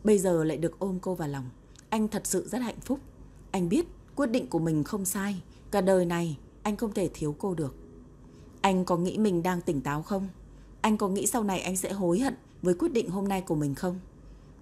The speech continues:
Đường Tiểu Yên ôm chặt anh khẽ nói. Chương bốn mươi ba. Kết hôn. "Anh chỉ hối hận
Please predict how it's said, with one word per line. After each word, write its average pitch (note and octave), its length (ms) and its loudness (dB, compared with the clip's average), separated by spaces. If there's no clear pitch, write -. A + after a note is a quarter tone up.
Đường F3+ 200 6
Tiểu D3+ 160 -2
Yên F3+ 340 0
ôm F#3 260 -2
chặt E3+ 240 -2
anh E3+ 260 -4
khẽ D#3 200 -10
nói. D3+ 220 -6
Chương F#3 440 2
bốn E3 240 0
mươi G3 100 -4
ba. E3 400 -4
Kết A3+ 240 0
hôn. F3 280 -2
"Anh F#3+ 180 2
chỉ F3 120 2
hối D#3+ 240 0
hận A#3 140 0